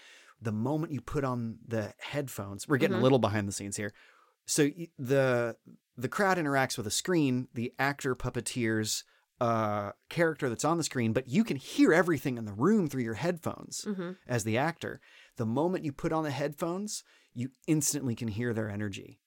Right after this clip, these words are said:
Speaker 2: Yeah.
Speaker 1: It's extremely kinetic, and you realize real quickly what their vibe is gonna be.
Speaker 2: Yeah.
Speaker 1: And you always have, like, a tester joke, one or two. Stand-up
Speaker 2: Exactly.
Speaker 1: does this as well.
Speaker 2: Oh, yeah, you, you,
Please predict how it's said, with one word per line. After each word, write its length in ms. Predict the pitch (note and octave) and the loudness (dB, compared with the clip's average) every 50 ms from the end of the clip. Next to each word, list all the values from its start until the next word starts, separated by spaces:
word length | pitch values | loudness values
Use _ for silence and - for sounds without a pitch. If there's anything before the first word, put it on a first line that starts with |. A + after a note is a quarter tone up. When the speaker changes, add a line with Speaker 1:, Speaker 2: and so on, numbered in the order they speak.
| _ _ - | _ _ -2
Speaker 2:
Yeah. 140 | - D#4 - | 2 4 4
Speaker 1:
It's 120 | - - | 4 4
extremely 640 | D#3+ C3+ - - - - C#3 C#3+ D3+ E3 E3+ D#3+ C#3 | 0 2 2 2 2 4 4 2 4 4 4 0 0
kinetic, 500 | - B2+ A#2 A#2+ B2+ B2 A2 - _ - - - _ _ - | -2 -2 -2 0 0 -2 -2 -6 _ -16 -20 -20 _ _ -8
and 140 | B2 B2 C3 | -4 -2 0
you 200 | C3+ D3 D#3 D3+ | 0 0 0 0
realize 1080 | B2+ B2+ B2+ B2 B2 B2 C#3+ D#3+ E3 D#3+ D3 C3+ B2 A#2 A2+ A2 A2+ A2+ A2+ - - - _ _ _ _ _ _ _ _ _ | 0 -2 -2 -2 0 0 4 4 4 4 4 2 0 0 -2 -4 -4 -6 -8 -8 -10 -12 _ _ _ _ _ _ _ _ _
real 320 | - A#2 G#2+ A#2+ C#3+ D3 C#3 | -10 -4 0 4 4 4 4
quickly 640 | C#3 - D3 C#3 C#3 - B2 A2+ A2+ A2 G#2+ G2+ - _ _ _ _ _ _ _ _ _ _ _ _ - | 2 0 -4 -4 -2 -4 -4 -4 -4 -4 -6 -8 -12 _ _ _ _ _ _ _ _ _ _ _ _ -14
what 600 | - A#2 A2+ G2+ G#2+ A#2 A#2+ A#2 A#2+ A#2+ - G#2+ | -10 -8 -4 0 2 4 4 4 2 0 -6 -4
their 180 | A2 A2+ A2 | -2 0 0
vibe 320 | G#2 G#2+ G2+ F#2+ G2 F#2 F#2+ | 0 -2 -6 -8 -10 -12 -14
is 120 | F#2 G2 | -14 -16
gonna 160 | - F2 - - | -18 -20 -20 -20
be. 120 | - - - | -20 -12 -8
Speaker 2:
Yeah. 140 | F3 E3 - _ _ _ _ _ _ - | -8 -8 -8 _ _ _ _ _ _ -4
Speaker 1:
And 140 | C3 B2+ C3+ | 0 2 2
you 140 | C#3 C#3 | 2 2
always 320 | C3+ D3+ E3+ F3+ F3+ D#3+ D#3 | 2 2 0 0 -2 -2 -4
have, 160 | D#3+ D3+ - | -6 -4 -4
like, 240 | C#3 C3 B2+ - - - | -4 -4 -4 -6 -6 -4
a 140 | C3+ B2+ - _ | -4 -4 -4 _
tester 540 | - - - - A#2 A2+ - - - D3+ D#3 | -14 -14 -10 -8 -8 -6 -6 -6 -6 -6 -8
joke, 420 | C#3 - D3 D3+ D3 D#3+ E3+ - - | -6 -4 -2 -2 -2 -2 -4 -6 -8
one 280 | B2 A#2+ B2+ C3 C3+ | -6 -4 -4 -2 -2
or 80 | C3+ C3 | -4 -4
two. 180 | - - D3+ | -2 0 2
Stand-up 380 | E3 - - G#3 D#3 D3+ D#3+ G#3 | 4 4 4 6 6 6 8 8
Speaker 2:
Exactly. 220 | F#3 D#3 - F#3 | 8 6 4 4
Speaker 1:
does 200 | - B2+ B2 G#2+ | 4 4 2 2
this 220 | G#2 B2 A2+ - - | 2 0 0 0 0
as 100 | A2+ G#2 | -4 -2
well. 240 | B2 F3 G#3 F3 - | 2 2 2 4 6
Speaker 2:
Oh, 100 | E4 F#4 | 6 6
yeah, 160 | F4 F#4+ F4 C4 | 8 6 6 6
you, 320 | A3+ A3 A#3+ B3 A#3+ - | 4 2 0 0 0 -2
you, 400 | - G#3+ A3 A#3+ A#3 A3+ G#3+ F3+ | -4 -4 -4 -2 -2 -4 -6 -8